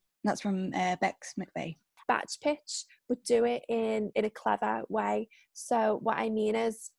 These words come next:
Speaker 2: every story idea has lots of different faces. So think, "Okay, could I make this story into a first person piece? Has it got the potential to be a first person, but also can I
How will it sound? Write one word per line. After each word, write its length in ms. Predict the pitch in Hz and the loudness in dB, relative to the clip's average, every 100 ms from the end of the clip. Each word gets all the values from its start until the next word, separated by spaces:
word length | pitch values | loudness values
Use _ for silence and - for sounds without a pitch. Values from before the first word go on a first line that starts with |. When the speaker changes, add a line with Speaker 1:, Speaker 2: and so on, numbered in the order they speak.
| _ | _
Speaker 2:
every 240 | 247 240 240 | 0 2 -2
story 400 | - 147 208 214 | 0 2 4 4
idea 380 | 220 226 233 220 | 2 2 2 2
has 200 | 233 - | -2 0
lots 300 | 220 214 226 | -2 -2 -4
of 60 | |
different 340 | 233 226 226 226 | -4 -4 -4 0
faces. 480 | 208 - 247 240 - - - | 0 2 0 0 -6 -20 -8
So 240 | - 240 | 2 4
think, 300 | 233 226 220 - | 4 -2 -2 -2
"Okay, 340 | 214 233 214 208 | -2 0 0 -2
could 180 | - 269 | -2 0
I 140 | 269 | 0
make 240 | 254 240 - | -2 -2 -2
this 220 | 226 233 | -2 -4
story 540 | - 220 220 220 233 233 - - _ 226 | -2 0 2 2 2 -2 -12 -20 _ 0
into 320 | 220 - 240 | 0 -2 0
a 440 | 226 220 214 - - | 0 0 -2 -6 -4
first 260 | 226 226 | -4 -4
person 440 | - 214 214 - 208 | -6 -6 -6 -10 -6
piece? 280 | 208 214 - - - | -6 -6 -14 -20 -6
Has 160 | - 196 | -2 0
it 140 | 220 | 0
got 240 | 202 190 - - _ - | 2 2 0 -10 _ 0
the 80 | |
potential 480 | 208 - - - 214 | 0 -4 -8 -2 -2
to 120 | - 202 | -2 -2
be 260 | 196 208 _ - | 0 -2 _ -2
a 40 | 269 | 0
first 160 | 269 | 0
person, 300 | - 226 240 | -2 -2 -2
but 120 | 226 - | -2 2
also 640 | 226 240 - - 233 202 - | 2 2 0 -2 0 0 -2
can 160 | - 110 | -6 -4
I 160 | 107 | -4